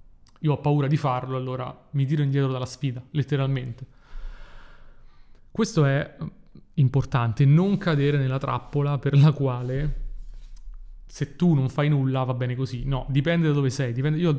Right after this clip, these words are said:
lo dico sempre, dipende dal contesto. Se tu non hai mai fatto niente nella vita, sei in un contesto in cui devi farlo. Solo dopo che ti sei guadagnato i tuoi soldi puoi dire: "Ok,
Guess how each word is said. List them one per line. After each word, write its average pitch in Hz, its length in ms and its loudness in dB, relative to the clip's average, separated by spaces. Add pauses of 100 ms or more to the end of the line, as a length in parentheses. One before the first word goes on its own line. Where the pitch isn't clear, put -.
lo 156 140 2
dico 156 240 2
sempre, 131 380 -2
dipende 156 260 -4
dal 139 140 -2
contesto. 127 580 -6
Se - 180 -6
tu 202 140 -4
non 170 100 0
hai 147 60 0
mai 143 120 0
fatto 147 220 -4
niente 143 240 -2
nella 135 200 -2
vita, 127 260 -6
sei 160 160 -4
in 143 60 0
un 143 80 0
contesto 175 500 -4
in 139 60 -2
cui 151 180 -2
devi 139 300 -2
farlo. 123 480 -6 (680)
Solo 196 360 -2
dopo 135 480 -2
che 135 220 -4
ti 139 120 -6
sei 143 120 2
guadagnato 139 400 0
i 131 40 -2
tuoi 131 140 0
soldi 135 360 -2
puoi 127 140 -4
dire: 127 220 -4
"Ok, 127 360 -8